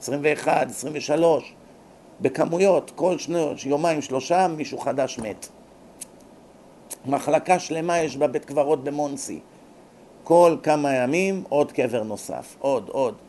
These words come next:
ילדים ממשפחות חרדיות, בנים של רבנים, בנים של עסקנים גדולים, בנות, בנים של גבירים, אנש-, לא יאומן מה שקורה פה. אנשים שגדלו בארמונות,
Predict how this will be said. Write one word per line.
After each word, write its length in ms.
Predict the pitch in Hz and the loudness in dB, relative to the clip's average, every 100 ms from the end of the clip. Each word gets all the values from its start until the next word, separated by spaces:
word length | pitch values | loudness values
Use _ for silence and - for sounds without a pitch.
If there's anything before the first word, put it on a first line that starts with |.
| - - - - - | -20 -20 -20 -18 -4
ילדים 360 | 135 139 170 | 2 4 6
ממשפחות 540 | 175 165 - 139 175 170 | 4 0 -2 0 2 0
חרדיות, 800 | 127 151 160 135 156 180 143 - - - - - - - - - | -2 0 0 2 6 6 4 -4 -18 -20 -20 -20 -20 -20 -20 -18
בנים 320 | 101 143 175 175 | 2 4 4 0
של 140 | 151 | 4
רבנים, 640 | 175 170 180 185 170 110 - - - - - - - - - | 4 6 4 2 -2 -6 -10 -18 -20 -20 -20 -20 -20 -20 0
בנים 440 | 113 160 175 180 | 6 8 6 2
של 260 | - 170 160 | 4 4 4
עסקנים 540 | - - - 180 196 180 | 0 -2 2 4 4 4
גדולים, 480 | 151 156 135 101 95 - - 110 | 4 4 2 -4 -12 -18 -20 6
בנות, 640 | 147 185 208 196 165 - - - - - - - | 8 8 6 6 4 0 -18 -20 -20 -20 -20 -4
בנים 340 | 117 170 196 190 | 6 6 6 0
של 180 | 175 | -2
גבירים, 760 | 180 147 208 214 233 220 185 156 - - | -2 2 4 4 4 2 -2 -6 -6 -4
אנש-, 340 | 185 180 - - - - - - | -2 -2 -4 -12 -20 -20 -18 -2
לא 160 | 170 | 0
יאומן 320 | 208 196 202 - | 4 4 4 0
מה 80 | |
שקורה 340 | - - - 196 | -2 -2 0 0
פה. 180 | - - - | -2 -12 -10
אנשים 260 | 147 - | -10 -8
שגדלו 360 | 180 180 175 190 | -8 0 4 4
בארמונות, 920 | 175 180 180 190 190 202 180 139 - | 6 6 6 4 2 4 2 0 -6